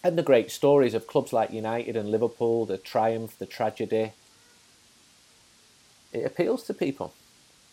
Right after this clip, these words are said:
It's a s-, it's a story which people buy into. And me and you might think,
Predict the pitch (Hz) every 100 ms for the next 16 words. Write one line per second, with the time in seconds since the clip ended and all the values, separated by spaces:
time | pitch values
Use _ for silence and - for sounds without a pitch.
0 | _ - 110 - 127 - - 151 - -
1 | - - 143 160 151 135 - - 139 147
2 | 139 127 139 196 220 165 131 113 110 -
3 | - - 160 190 190 196 165 131 - 123
4 | 120